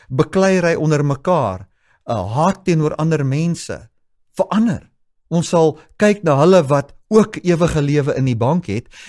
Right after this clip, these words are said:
en vir hulle vir wie dit inbetaal kan word deur Christus. Ons sal wil hê hulle moet ontwaak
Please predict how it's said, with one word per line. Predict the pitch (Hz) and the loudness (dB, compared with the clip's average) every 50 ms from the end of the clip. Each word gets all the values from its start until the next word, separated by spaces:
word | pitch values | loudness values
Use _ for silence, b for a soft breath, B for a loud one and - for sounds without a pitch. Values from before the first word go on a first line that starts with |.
| B B 151 | B B -2
en | 165 160 - | -2 -2 0
vir | - 156 123 127 | -2 -2 0 0
hulle | 160 190 202 185 190 196 190 B B B B B - - | 0 2 2 2 2 0 -2 B B B B B -12 -4
vir | 180 165 139 123 | -4 -4 -2 0
wie | 170 165 170 | 0 0 -2
dit | 170 - - | -2 -4 -2
inbetaal | 190 196 185 160 165 - - 175 175 190 196 185 190 | 0 0 2 2 0 0 0 -2 2 2 0 0 0
kan | - 170 156 143 | -2 -2 -2 0
word | 131 139 147 147 127 120 | 0 0 0 0 -2 -2
deur | 123 131 131 123 | -2 -2 -2 -2
Christus. | 123 - 180 196 196 156 - - 110 92 127 - - B B B B B | -2 -2 0 0 0 -2 -4 -8 -12 -12 -12 -14 -20 B B B B B
Ons | B 156 156 170 | B -2 -2 0
sal | 160 156 | 0 0
wil | 160 160 | 0 0
hê | 180 190 175 | 0 0 0
hulle | 156 160 180 185 | 0 0 0 0
moet | 175 175 170 170 - b b b b b b _ _ - | 0 0 -2 -4 -6 b b b b b b _ _ -2
ontwaak | 180 175 156 135 117 147 165 196 226 190 - - - | 0 0 0 0 0 0 2 2 2 -2 -4 -6 -18